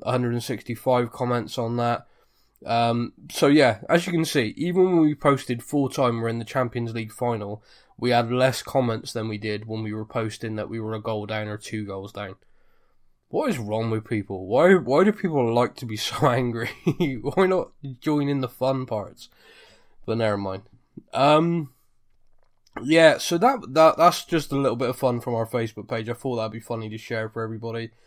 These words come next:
I, I just can't still get over it. Tottenham Hotspur in the Champions League final. Uh, we all saw Harry Kane sprint onto the pitch at the end as well. He looks all right. Of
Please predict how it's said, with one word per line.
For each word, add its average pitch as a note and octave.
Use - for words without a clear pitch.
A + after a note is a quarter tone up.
I, G3+
I F3
just -
can't D#3
still C#3+
get B2
over A2+
it. G#2
Tottenham C#3+
Hotspur B2
in A#2
the A2+
Champions A#2
League A2
final. A2
Uh, A#2+
we C#3+
all D#3
saw D3
Harry D3
Kane C3+
sprint B2
onto A2+
the G#2
pitch -
at -
the G#2+
end A#2
as A2+
well. A#2
He D3+
looks -
all G2+
right. D3+
Of -